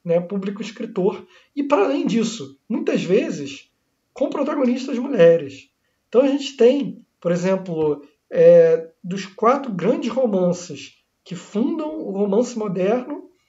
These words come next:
é, Robinson Crusoe, de Daniel Defoe, é, perdão, os cinco grandes romances.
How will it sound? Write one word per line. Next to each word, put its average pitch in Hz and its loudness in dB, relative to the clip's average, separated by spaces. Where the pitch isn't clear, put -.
é, 160 2
Robinson 226 -4
Crusoe, 220 2
de 175 -6
Daniel 160 0
Defoe, 170 -6
é, 156 0
perdão, 175 0
os 170 -4
cinco 220 -4
grandes 143 -8
romances. 127 -12